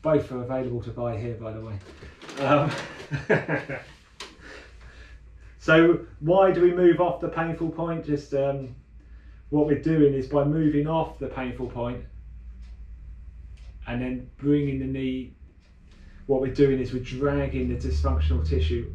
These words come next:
onto the ball, onto the roller, rather than off the ball, off the roller, okay? And that, that's the reason we do that. But have a play with both, see what you think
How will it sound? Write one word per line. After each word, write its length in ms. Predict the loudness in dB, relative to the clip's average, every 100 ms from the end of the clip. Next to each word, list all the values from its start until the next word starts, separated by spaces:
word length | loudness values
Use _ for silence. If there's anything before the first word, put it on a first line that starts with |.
| -12 -8
onto 360 | -6 -6 -6
the 80 | -6
ball, 360 | -4 -4 -4 -6
onto 180 | -8 -8
the 80 | -6
roller, 340 | -4 -2 -2
rather 240 | -4 -6
than 220 | -6 -10 -10
off 240 | -10 -10 -12
the 80 | -8
ball, 260 | -6 -8 -12 -18 -20 -20 -16 -10
off 180 | -10 -6
the 80 | -6
roller, 360 | -4 -6 -8 -10 -16 -16
okay? 380 | -10 -8 -10 -12 -16 -16 -16 -16 -8
And 80 | -6
that, 180 | -4
that's 240 | -6 -8 -8
the 80 | -6
reason 400 | -4 -4 -6 -6
we 80 |
do 220 | -6 -6 -6
that. 260 | -8 -10 -16 -16 -16 -18 -18 -18 -14 -2
But 140 | 2
have 120 | 4
a 80 | 2
play 220 | 2 2
with 160 | 2 0
both, 300 | -2 -2 -6 -16 -20 -20 -20 -18
see 220 | -4 -2
what 120 | -2
you 120 | -8
think 340 | -8 -8 -8